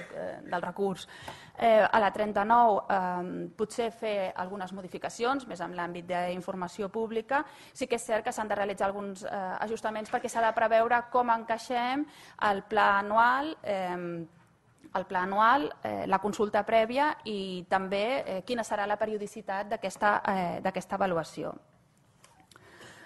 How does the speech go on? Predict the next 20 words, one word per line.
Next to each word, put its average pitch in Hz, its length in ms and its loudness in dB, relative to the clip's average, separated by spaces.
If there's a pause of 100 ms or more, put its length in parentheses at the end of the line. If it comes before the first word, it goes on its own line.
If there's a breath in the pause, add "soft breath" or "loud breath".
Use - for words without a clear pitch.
(1400 loud breath)
Respecte 214 480 0
d'aquests, 220 500 0
eh, 220 320 6
d'aquests 220 280 2
ajustaments, 247 1040 2 (1400)
ehm, 202 960 6 (560)
entenc 240 500 0
que 240 100 4
per, 185 420 0
eh, 175 540 -2
per 202 120 6
incorporar, 226 920 4
eh, 185 240 -2
les 185 160 0
previsions, 214 880 2
eh, 180 280 -4
de 185 120 0
la 185 100 2
llei 208 180 2
trenta-nou, 247 760 2